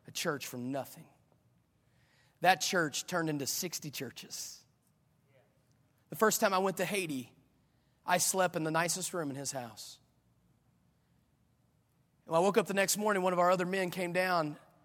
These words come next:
to breakfast and said, "Pastor, I, I was sleeping on the roof last night. I just kinda wanted to." He said, about twenty minutes after,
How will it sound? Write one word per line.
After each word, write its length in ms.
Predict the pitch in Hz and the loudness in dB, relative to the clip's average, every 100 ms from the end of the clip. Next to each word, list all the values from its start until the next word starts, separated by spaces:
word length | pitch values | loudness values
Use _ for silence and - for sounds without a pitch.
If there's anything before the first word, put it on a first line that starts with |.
| _ | _
to 60 | 160 | -4
breakfast 440 | 147 196 190 147 | 2 2 2 -2
and 100 | 160 | 0
said, 260 | - 170 123 - _ _ _ _ _ _ _ _ _ _ - | 0 -2 -6 -16 _ _ _ _ _ _ _ _ _ _ -2
"Pastor, 360 | 202 208 190 | 0 0 -2
I, 180 | 180 190 - | -2 -2 -4
I 120 | 165 | -2
was 120 | 202 175 | 0 0
sleeping 320 | 202 190 180 | -2 -2 -2
on 80 | 170 | 0
the 60 | |
roof 240 | 170 208 180 | 0 2 4
last 200 | 160 - | 4 4
night. 120 | 160 | 0
I 40 | |
just 160 | 156 - | 0 -2
kinda 180 | 190 151 | 0 2
wanted 280 | 170 214 | 2 0
to." 100 | 180 | 0
He 100 | 165 | 0
said, 340 | 147 202 175 156 - - | 0 2 2 0 -12 -4
about 200 | 170 175 | 2 2
twenty 260 | - 208 226 | 2 -2 0
minutes 300 | 226 156 185 | 0 0 2
after, 320 | 180 190 | 2 2